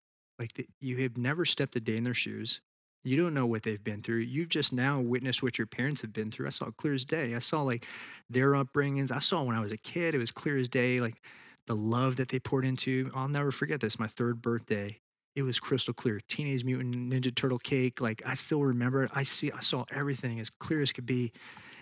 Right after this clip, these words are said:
And I s-, felt that love. And I just had these walls up. And, um, right then and there, I f-, I decided, I was like, "You know what? This isn't the way to live. It's the alternative. We lead with love here." And it felt like an explosion when I thought that. I mean, literally.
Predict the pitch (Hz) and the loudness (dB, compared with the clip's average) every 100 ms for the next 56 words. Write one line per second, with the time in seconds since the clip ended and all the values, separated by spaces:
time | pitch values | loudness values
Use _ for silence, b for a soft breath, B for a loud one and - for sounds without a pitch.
0 | B - 123 139 143 - - 131 143 - | B -8 0 2 2 -2 -2 -2 -4 -4
1 | 107 101 113 123 98 101 - - _ _ | -8 -6 -4 -4 -4 -10 -16 -20 _ _
2 | _ _ - 131 170 165 156 135 117 107 | _ _ -4 -2 0 -2 0 0 -2 -2
3 | 113 123 110 101 - 139 117 113 110 110 | -2 -2 -4 -6 -10 -8 -6 -6 -6 -4
4 | 110 107 113 117 _ _ _ _ _ - | -4 -6 -10 -16 _ _ _ _ _ -4
5 | 139 160 151 143 143 123 110 - - _ | -2 0 0 0 2 2 0 -4 -14 _
6 | 151 127 113 - 123 117 113 110 110 113 | -10 -8 -4 -2 0 0 -2 -2 -4 -6
7 | 113 131 139 127 139 131 - 127 113 104 | -4 -4 -4 -4 -2 -4 -2 -2 -4 -6
8 | 104 101 101 101 104 - _ 127 117 - | -8 -8 -6 -8 -8 -12 _ -10 -8 -2
9 | 117 107 - 113 110 107 101 123 131 123 | -2 -2 -6 -4 -4 -4 -4 -2 0 0
10 | 113 110 107 107 113 107 110 - 117 120 | -4 -4 -6 -4 -4 -4 -6 -6 -6 -2
11 | 131 123 - 139 117 117 107 - 110 - | -2 -4 -4 -2 -2 -4 -6 -8 -6 -4
12 | - - 107 110 117 117 104 104 107 104 | -4 -6 -12 -8 -4 -4 -4 -8 -10 -10
13 | 104 104 101 - 104 107 127 123 123 160 | -8 -8 -10 -12 -12 -8 -4 0 4 4
14 | 147 110 104 | 4 0 -4